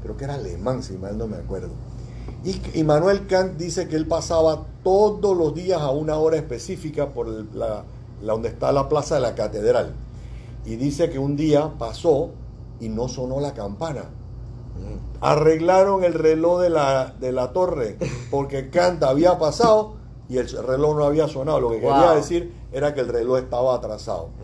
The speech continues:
Speaker 2: Wow.
Speaker 1: El tipo era tan puntual que cada vez que él pasaba, sonaba la campanada de, eh, la torre. Así deberíamos ser todos. Si a nosotros nos citan a las cinco de la tarde a una reunión, tenemos que estar a,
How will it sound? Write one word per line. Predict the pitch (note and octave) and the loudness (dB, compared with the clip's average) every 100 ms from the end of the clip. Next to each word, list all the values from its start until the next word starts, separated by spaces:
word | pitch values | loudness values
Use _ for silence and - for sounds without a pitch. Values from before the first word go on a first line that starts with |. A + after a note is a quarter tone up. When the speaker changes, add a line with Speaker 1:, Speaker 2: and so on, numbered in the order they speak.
| A2 | -6
Speaker 2:
Wow. | - B2 | -2 0
Speaker 1:
El | C3+ C#3 | 2 4
tipo | A#3+ G3 | 4 6
era | F#3+ F3+ F3 - | 6 4 4 4
tan | D#4 D4+ - | 4 4 -2
puntual | G3 F3+ G3+ G3 F#3+ | -2 -2 0 2 2
que | D3+ | -4
cada | D3+ F#3+ G3+ F#3+ | 0 4 6 6
vez | F#3+ - | 2 0
que | |
él | F#3 | -4
pasaba, | E3+ D3+ G#3+ G3 F#3+ F#3 - - - - | -2 -4 -2 0 0 -4 -12 -18 -18 -8
sonaba | A#2 B2 C#3+ D3 | -4 0 2 4
la | C3+ A2 | 2 -2
campanada | A2+ G#2+ A2 A2+ A#2+ A#2 A#2 - | -6 -8 -8 -2 0 0 -2 -6
de, | A2+ G#2+ G#2+ G#2 - | -4 -2 -4 -6 -12
eh, | G2+ | -10
la | G2+ F#2 | -10 -8
torre. | - G2 G2 - - - - - | -6 -6 -8 -14 -14 -14 -14 -14
Así | A#2+ F3+ | -10 -2
deberíamos | D#3+ A#2+ A2 A#2+ A#2 A2+ - | 0 2 2 0 0 -4 -6
ser | G2 | -8
todos. | - G2 E2 D#2 - - - - - | -6 -6 -6 -10 -14 -16 -14 -12 -12
Si | - | -4
a | A#2 | -4
nosotros | A#2 C3 E3 E3+ | -2 -4 -2 -2
nos | C#3 C3 | -2 -4
citan | D#3 D3+ | -2 0
a | B2 | 0
las | A2 - | -2 -4
cinco | F3 E3 D#3 | -4 0 2
de | |
la | B2+ - | 2 2
tarde | C3+ A2+ | 0 0
a | A2 | 0
una | C#3 D3+ | 2 0
reunión, | A#2+ A#2 D#3+ A2+ - - - - | 0 -2 -2 -4 -8 -14 -14 -4
tenemos | B2 C#3+ F3 F3 | 0 2 0 -2
que | B2+ | -4
estar | - D#3 D#3 | 0 2 4
a, | D#3 | 2